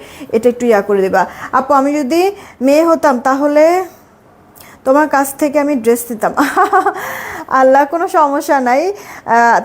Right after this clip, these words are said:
তাহলে আপনি মেয়ে না হলে তো ভাইয়া অবশ্যই, তাই না?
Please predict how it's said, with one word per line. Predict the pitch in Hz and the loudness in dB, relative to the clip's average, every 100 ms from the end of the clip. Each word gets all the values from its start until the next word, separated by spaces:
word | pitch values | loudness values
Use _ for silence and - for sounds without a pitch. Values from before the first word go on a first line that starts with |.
| - | -2
তাহলে | 277 294 294 | 0 2 2
আপনি | 285 294 | 0 0
মেয়ে | 269 269 | 0 0
না | 285 | 0
হলে | 311 311 | 2 2
তো | 302 | 2
ভাইয়া | 269 262 247 262 | 2 2 4 4
অবশ্যই, | 220 240 - 233 | 2 0 0 -2
তাই | 254 | 0
না? | 330 359 | 0 0